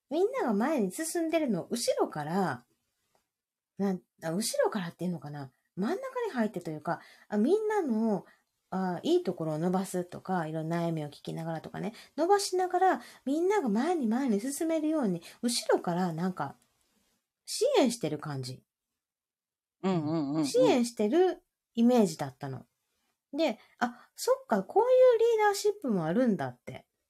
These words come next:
Speaker 1: 思って。はい。
Speaker 2: うん。
Speaker 1: で、
Speaker 2: 発見やったんですね。
Speaker 1: 発見、そうそうそう、最近発見したんです。<laughs> それを。うん。なんかそういうさ、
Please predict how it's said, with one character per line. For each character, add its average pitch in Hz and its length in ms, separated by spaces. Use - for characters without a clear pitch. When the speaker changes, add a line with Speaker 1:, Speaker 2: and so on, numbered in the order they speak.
Speaker 1:
思 170 240
っ 135 40
て。 151 420
は 170 220
い。 - 40
Speaker 2:
う - 20
ん。 165 160
Speaker 1:
で、 254 340
Speaker 2:
発 175 160
見 170 160
や 151 100
っ - 80
た - 80
ん 123 40
で - 60
す - 100
ね。 247 80
Speaker 1:
発 339 180
見、 285 160
そ 339 120
う - 40
そ - 200
う - 40
そ 370 220
う、 285 100
最 381 240
近 320 220
発 349 220
見 311 240
し 320 80
た 247 160
ん 208 80
で 214 140
す。 196 500
<laughs> 605 480
そ 214 180
れ 202 200
を。 185 260
う 185 40
ん。 165 600
な 285 140
ん 285 60
か 170 140
そ 330 180
う 349 60
い 349 120
う 349 60
さ、 349 320